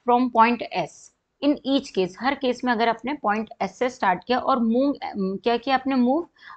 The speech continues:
along the line segment, मतलब ये एक लाइन है, फिर ये एक लाइन है और एक लाइन है, ठीक है। तो हमने क्या किया, एक पॉइंट एस से स्टार्ट किया, फिर मूव किया along the line segments, then you can again reach the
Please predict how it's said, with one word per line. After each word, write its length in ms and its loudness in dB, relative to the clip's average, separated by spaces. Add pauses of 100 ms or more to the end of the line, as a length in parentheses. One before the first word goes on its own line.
(100)
along 380 8
the 140 6
line 500 2
segment, 360 -4
मतलब 260 -2
ये 120 -2
एक 220 -4
लाइन 300 0
है, 140 -4 (500)
फिर 100 2
ये 220 4
एक 120 -2
लाइन 240 2
है 60 -4
और 100 -4
एक 180 0
लाइन 240 -4
है, 140 -20
ठीक 160 -2
है। 140 -2 (400)
तो 80 2
हमने 260 2
क्या 140 0
किया, 180 -4
एक 300 -4
पॉइंट 300 -2 (140)
एस 200 -4
से 80 -2
स्टार्ट 360 -2
किया, 140 0
फिर 180 -6
मूव 440 2
किया 300 -2
along 300 4
the 180 4 (400)
line 300 4
segments, 380 -4 (460)
then 140 4 (120)
you 120 2
can 100 0 (120)
again 300 0
reach 300 -4
the 120 -6